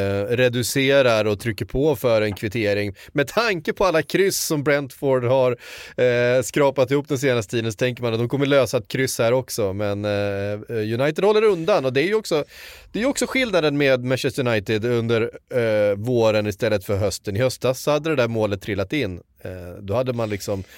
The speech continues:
sjabblat in den i eget mål, eller under förra säsongen. Nu, nu håller man ändå ihop det och, och rider ut stormen.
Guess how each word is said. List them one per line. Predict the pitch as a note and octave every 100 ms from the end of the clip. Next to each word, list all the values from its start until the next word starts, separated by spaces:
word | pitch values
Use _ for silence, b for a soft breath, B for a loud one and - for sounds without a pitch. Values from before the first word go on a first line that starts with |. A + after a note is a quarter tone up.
| B
sjabblat | - C3 A#2 A2+ G#2+
in | C3
den | C#3 C3
i |
eget | A2 G2+ G2+
mål, | G2+ G#2
eller | G2+
under | G#2 G2+
förra | A#2 G#2 A#2
säsongen. | - G#2 F#2+ F2+ - B B B
Nu, | G2+ G#2+ A2 A2+ B2
nu | B2
håller | D#3 D#3+
man | E3 E3
ändå | D3+ D3+
ihop | C#3+ E3+ -
det | A#2+ G2
och, | G2 A2 A2+
och | A#2
rider | B2+ A#2+ A#2
ut | D#3+ -
stormen. | - A2+ G2+ G2 G2 F#2+